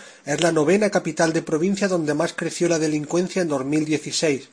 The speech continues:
Los sindicatos policiales han reclamado unánimemente más personal. Ese es el problema, que faltan policías. Según las quejas policiales,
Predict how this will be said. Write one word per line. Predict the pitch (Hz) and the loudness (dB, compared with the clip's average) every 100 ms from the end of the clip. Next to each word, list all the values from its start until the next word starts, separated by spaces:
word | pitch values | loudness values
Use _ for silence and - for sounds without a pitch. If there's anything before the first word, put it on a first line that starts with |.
| _ _ _ _ - _ _ | _ _ _ _ -20 _ _
Los | - 131 | -6 -6
sindicatos | 147 131 - 156 170 | -4 -2 0 2 2
policiales | - 180 170 196 202 196 | 2 0 2 2 2 2
han | 180 | 0
reclamado | 175 175 175 185 180 | 0 2 2 2 2
unánimemente | 180 180 180 175 170 190 196 180 | 2 4 2 2 2 0 0 -2
más | 165 | -2
personal. | - 160 - 151 175 143 - _ _ _ _ _ _ | -4 -6 -2 0 0 0 -6 _ _ _ _ _ _
Ese | - 139 | -4 -2
es | 170 | 0
el | 160 | 0
problema, | 151 147 170 202 131 - - | 0 2 4 4 0 -6 -14
que | 127 | -10
faltan | - 175 190 196 | 2 2 4 2
policías. | 175 139 - 156 127 - - _ _ _ - - - | 2 0 0 0 -2 -4 -20 _ _ _ -20 -20 -16
Según | - 135 151 | -4 0 4
las | 180 180 | 4 2
quejas | - 190 175 | 0 0 -2
policiales, | - 180 185 214 196 208 | 0 0 2 4 4 4